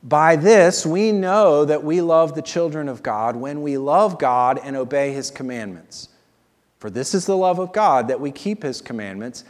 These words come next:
and his commandments are not burdensome." They're not burdensome because of this. "For everyone who has been born of God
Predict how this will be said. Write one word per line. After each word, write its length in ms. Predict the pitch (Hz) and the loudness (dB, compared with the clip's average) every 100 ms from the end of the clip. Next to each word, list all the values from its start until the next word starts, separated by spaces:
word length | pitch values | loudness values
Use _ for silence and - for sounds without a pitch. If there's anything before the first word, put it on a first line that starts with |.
| _ _ _ _ _ _ | _ _ _ _ _ _
and 140 | 113 | -20
his 240 | 107 170 170 | -10 -10 -10
commandments 680 | - 135 131 143 127 110 | -14 -16 -10 -8 -6 -6
are 80 | 110 | -8
not 320 | 101 107 117 | -8 -10 -12
burdensome." 520 | - 117 127 90 - - _ _ _ _ _ _ _ _ _ _ _ _ _ _ - | -14 -10 -10 -12 -16 -18 _ _ _ _ _ _ _ _ _ _ _ _ _ _ -6
They're 100 | 147 | 0
not 260 | 160 160 123 | 2 0 2
burdensome 460 | 180 220 175 160 | 4 4 4 0
because 240 | 147 170 147 | 0 0 -2
of 80 | |
this. 240 | 135 196 - | 2 2 2
"For 640 | - 185 233 180 147 160 | -4 4 8 8 8 6
everyone 520 | 170 202 247 226 208 | 6 6 4 0 0
who 180 | 185 185 | -2 0
has 180 | 180 151 | 0 -2
been 200 | 160 160 | -4 -4
born 260 | 151 170 175 | -4 -4 -4
of 100 | - | -2
God 340 | 151 151 143 | 2 2 0